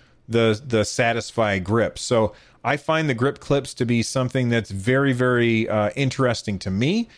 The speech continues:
And when, when I know more about it, I will let you guys know about that. I think it looks cool, though.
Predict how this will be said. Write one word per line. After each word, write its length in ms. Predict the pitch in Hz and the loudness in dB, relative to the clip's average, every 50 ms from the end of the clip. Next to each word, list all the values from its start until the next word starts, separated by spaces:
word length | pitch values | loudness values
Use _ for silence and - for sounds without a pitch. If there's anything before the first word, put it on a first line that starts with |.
| _ _ _ - | _ _ _ -2
And 500 | 123 127 127 127 127 123 123 120 120 117 | 0 2 2 2 2 2 2 2 2 2
when, 220 | 123 123 127 127 | 2 2 0 2
when 160 | 127 131 127 | 2 2 2
I 80 | 127 120 | 2 2
know 320 | 127 127 135 135 143 147 | 2 2 2 2 2 2
more 340 | 147 143 135 135 135 135 139 | 2 2 2 2 2 2 2
about 460 | 92 110 104 92 110 107 113 117 117 | 0 -2 -2 0 0 2 2 2 2
it, 120 | 117 - - | 2 0 -2
I 200 | 101 104 110 113 | -2 0 0 2
will 200 | 113 107 107 107 | 2 2 0 0
let 280 | 104 107 101 78 110 113 | 2 0 0 -2 -2 -2
you 160 | 127 175 196 | -2 0 2
guys 400 | 160 135 113 110 104 101 92 - | 2 0 0 0 -2 -4 -4 -4
know 320 | 104 104 101 98 98 95 - - - - - - | -2 -2 0 0 -2 -4 -6 -12 -20 -20 -16 -8
about 340 | - 92 101 101 98 95 92 | -6 -2 0 0 0 0 0
that. 180 | - 98 98 95 | 0 0 2 2
I 120 | 117 131 | 0 0
think 180 | 127 127 113 - | 0 -2 -2 -2
it 60 | 87 | -4
looks 240 | 65 73 - - - | -4 -6 -10 -12 -14
cool, 340 | - - - 101 92 85 78 | -14 -8 -6 -4 -4 -4 -4
though. 280 | - 71 67 80 85 | -6 -6 -8 -8 -12